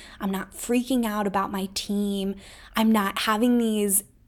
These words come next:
intrusive thoughts about what's gonna happen to my business in five years, right?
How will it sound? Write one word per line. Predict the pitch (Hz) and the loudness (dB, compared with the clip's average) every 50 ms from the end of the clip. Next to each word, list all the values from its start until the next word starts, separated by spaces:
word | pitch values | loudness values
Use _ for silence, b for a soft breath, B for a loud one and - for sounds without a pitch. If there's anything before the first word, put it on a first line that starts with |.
| _ - | _ -12
intrusive | - 208 202 202 208 202 - - - 254 262 208 - 254 208 - | -8 -4 -2 0 0 0 0 0 4 4 4 4 2 0 -2 -2
thoughts | - - 202 196 196 196 - - | -2 0 2 2 2 0 -4 -4
about | 190 190 185 185 190 | -2 -2 -2 -2 -2
what's | 214 226 226 - | -4 -2 -2 -4
gonna | - 202 202 | -4 -4 -4
happen | 202 214 214 - 208 | -4 -4 -4 -4 -4
to | 202 | -6
my | 190 190 190 | -4 -4 -4
business | 180 190 185 196 202 196 - - | -2 -2 -2 -2 -2 -2 -2 -2
in | 202 190 185 | -2 -6 -6
five | - 196 190 196 190 196 190 196 | -6 -6 -6 -6 -6 -8 -8 -6
years, | 190 190 185 190 190 185 190 185 190 - - 208 | -6 -4 -4 -4 -6 -6 -6 -6 -6 -6 -8 -8
right? | 214 202 196 202 196 196 208 208 | -8 -8 -6 -6 -4 -4 -6 -6